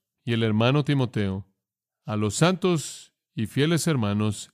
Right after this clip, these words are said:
en Cristo que están en Colosas. Gracia y paz sean a vosotros de Dios nuestro Padre y del Señor Jesucristo. Notará que en la mayoría de los manuscritos esa última frase, "y el Señor Jesucristo no aparece".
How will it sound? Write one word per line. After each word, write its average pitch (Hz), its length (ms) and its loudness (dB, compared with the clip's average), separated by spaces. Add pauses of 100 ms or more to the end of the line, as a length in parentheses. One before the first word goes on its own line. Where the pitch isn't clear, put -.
en 139 200 2
Cristo 113 480 0
que 117 80 -2
están 110 300 0
en 113 100 2
Colosas. 104 800 -2 (480)
Gracia 131 460 0
y 151 40 -2
paz 110 320 -2
sean 117 240 0
a 120 40 2
vosotros 110 580 0
de 104 100 2
Dios 113 180 4
nuestro 127 380 2
Padre 104 300 0
y - 20 -2
del 104 160 0
Señor 104 380 2
Jesucristo. 101 760 -2 (600)
Notará 123 340 0
que 131 80 -4
en 127 60 0
la 120 80 0
mayoría 120 240 2
de 135 40 0
los 120 140 0
manuscritos 117 760 0
esa 123 240 2
última 113 340 0
frase, 131 400 0
"y 107 40 0
el 104 100 -2
Señor 113 280 0
Jesucristo 110 580 0
no 98 100 2
aparece". 104 520 0